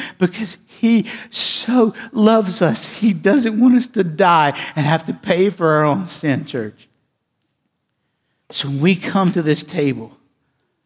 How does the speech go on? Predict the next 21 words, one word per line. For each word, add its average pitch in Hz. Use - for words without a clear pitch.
we 156
do 190
this 190
in 175
remembrance 156
of 143
him 113
because 156
we 170
acknowledge 156
the 143
price 127
of 120
the 117
Lord's 113
Supper. -
We 170
also 185
avoid 180
perverting 170
it. -